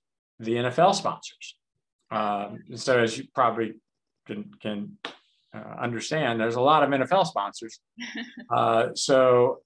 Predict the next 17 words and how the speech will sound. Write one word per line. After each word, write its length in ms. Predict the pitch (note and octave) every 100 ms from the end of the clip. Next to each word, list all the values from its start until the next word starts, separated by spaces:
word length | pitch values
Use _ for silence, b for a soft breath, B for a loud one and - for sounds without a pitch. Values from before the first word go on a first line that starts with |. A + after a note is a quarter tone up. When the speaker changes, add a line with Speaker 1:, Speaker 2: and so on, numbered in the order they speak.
| -
Speaker 1:
uh, 380 | C3 A#2+ A2+ A2+ -
you 120 | E3 A#2+
know, 100 | A#2
we 120 | B2+
have 120 | B2
to 60 | A#2+
be 120 | A2+
creative 460 | - A#2+ A#2 A#2
in 100 | A2
that 240 | A2+ D3 C3+
way 240 | A2 G#2+
and 140 | G#2+ G#2
find, 420 | A#2 A2+ A2+ A2+ - _ _ _ _ _ -
and 220 | A2 A2
find, 500 | - A#2+ A#2+ A2+ A2+ -
uh, 320 | A2 G#2+ G#2+ - _
uh, 140 | B2